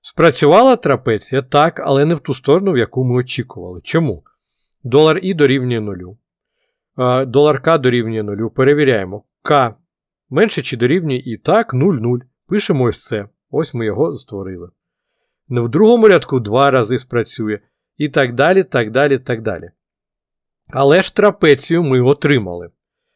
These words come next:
Як її перевернути, я щас покажу. Але ось цей рядок, ну, це дуже схоже на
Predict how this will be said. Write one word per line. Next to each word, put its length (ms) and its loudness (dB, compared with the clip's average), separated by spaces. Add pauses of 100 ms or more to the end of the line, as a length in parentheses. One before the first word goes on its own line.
(100)
Як 280 0
її 120 2
перевернути, 680 0
я 160 2
щас 220 -4
покажу. 520 -4 (420)
Але 280 4
ось 300 -4
цей 180 4
рядок, 420 0
ну, 120 -4
це 200 0
дуже 240 -2
схоже 360 0
на 380 -2